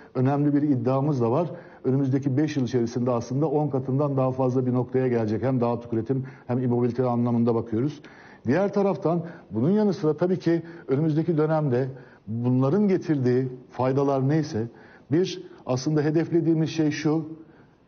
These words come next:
yatırımcımıza temettü dağıtabilmek. Birinci hedefimiz bu.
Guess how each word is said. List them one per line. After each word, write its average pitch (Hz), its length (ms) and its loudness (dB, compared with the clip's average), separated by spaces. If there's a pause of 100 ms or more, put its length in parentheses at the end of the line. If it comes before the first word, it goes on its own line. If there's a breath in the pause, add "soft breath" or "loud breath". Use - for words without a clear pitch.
(160 loud breath)
yatırımcımıza 156 920 2 (380)
temettü 135 400 0
dağıtabilmek. 98 680 -2
Birinci 135 280 2
hedefimiz 110 440 0
bu. 92 120 -6